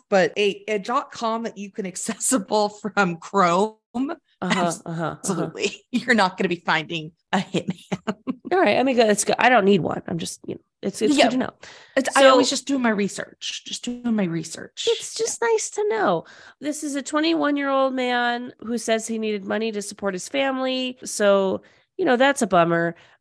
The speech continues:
Speaker 2: But this, <laughs> but also, you know, it's hard to feel bad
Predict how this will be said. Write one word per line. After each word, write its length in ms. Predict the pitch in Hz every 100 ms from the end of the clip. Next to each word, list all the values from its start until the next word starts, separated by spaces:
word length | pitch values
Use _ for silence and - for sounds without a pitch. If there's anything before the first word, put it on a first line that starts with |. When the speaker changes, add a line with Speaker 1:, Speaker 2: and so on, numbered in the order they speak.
| -
Speaker 2:
But 300 | 226 214 -
this, 300 | 214 247 - - _ _ _
<laughs> 320 | 208 175 -
but 160 | 214 233
also, 720 | 233 233 214 175 175 - 196 - - _ _
you 80 | 220
know, 320 | 202 165 160 - _ _ _ _ _
it's 140 | 214 -
hard 200 | 226 214
to 80 |
feel 200 | 202 202
bad 420 | 180 185 175 165